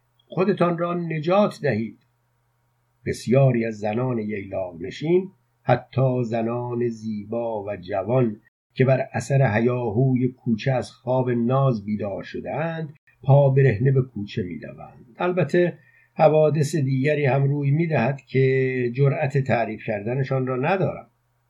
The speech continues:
دوشیزگان رنگارنگ نیز جیغ و ویر راه می‌اندازند. آه،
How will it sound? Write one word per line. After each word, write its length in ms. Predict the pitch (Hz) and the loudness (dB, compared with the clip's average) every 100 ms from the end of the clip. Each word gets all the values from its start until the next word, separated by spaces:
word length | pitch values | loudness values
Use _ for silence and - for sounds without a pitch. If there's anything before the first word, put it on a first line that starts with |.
| _ | _
دوشیزگان 760 | 120 113 - 101 92 87 127 113 | 0 0 0 -6 -6 -2 -2 -2
رنگارنگ 840 | 95 85 82 82 82 85 127 160 180 | -6 -12 -14 -14 -12 -8 -6 -4 2
نیز 220 | 220 214 - _ _ | 2 2 -10 _ _
جیغ 360 | 110 117 113 | 0 4 4
و 140 | 104 98 | 2 0
ویر 220 | 113 104 | 0 0
راه 280 | 87 80 76 | -4 -8 -10
می‌اندازند. 840 | 76 69 67 71 - - - - _ _ _ _ _ _ - | -14 -14 -18 -18 -20 -20 -20 -20 _ _ _ _ _ _ 0
آه، 640 | 123 120 123 120 123 | 4 6 6 4 -2